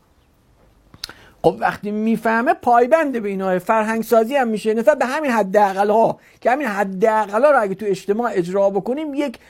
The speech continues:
جامعهٔ اخلاقی ما داریم. خب اینا دین دارن، دین ندارن.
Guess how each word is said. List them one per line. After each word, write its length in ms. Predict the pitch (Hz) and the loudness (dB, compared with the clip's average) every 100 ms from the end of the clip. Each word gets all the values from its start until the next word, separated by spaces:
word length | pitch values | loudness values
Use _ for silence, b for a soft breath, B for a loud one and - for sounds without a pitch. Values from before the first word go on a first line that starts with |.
| b 185 | b 0
جامعهٔ 460 | 208 208 214 277 277 | 2 2 -2 0 -2
اخلاقی 460 | 196 - 190 185 196 | -4 0 2 2 -2
ما 180 | 135 | -4
داریم. 280 | 123 123 110 - _ _ _ _ _ _ _ _ _ _ _ - | -4 -6 -8 -16 _ _ _ _ _ _ _ _ _ _ _ -4
خب 120 | 233 | -2
اینا 160 | 240 254 | 0 0
دین 320 | 202 247 269 | 0 -4 -4
دارن، 260 | 254 247 233 | -4 -4 -4
دین 280 | 233 180 147 | -4 -4 -6
ندارن. 320 | 139 139 | -8 -12